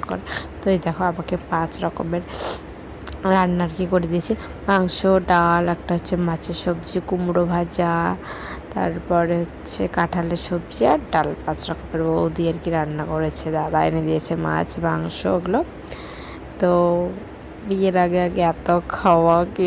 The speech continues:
আর বলবো গাইস। তো কে কে বিয়ে করেছো শেষে তো জানো, আর হচ্ছে কে কে বিয়ে করবে শেষে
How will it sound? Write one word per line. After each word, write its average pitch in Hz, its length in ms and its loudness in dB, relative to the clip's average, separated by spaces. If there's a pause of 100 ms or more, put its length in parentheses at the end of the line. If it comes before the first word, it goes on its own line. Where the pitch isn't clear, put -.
আর 175 80 2 (120)
বলবো 180 560 -2
গাইস। 190 260 4 (480)
তো - 100 -8
কে 196 160 4
কে 202 80 4
বিয়ে 185 300 2
করেছো 175 300 2
শেষে 175 380 0
তো 170 140 -6 (100)
জানো, 160 280 -2 (120)
আর 160 180 0
হচ্ছে - 360 -4
কে 175 80 -8 (100)
কে 180 60 2 (140)
বিয়ে 165 220 4
করবে 165 360 0
শেষে 170 300 -4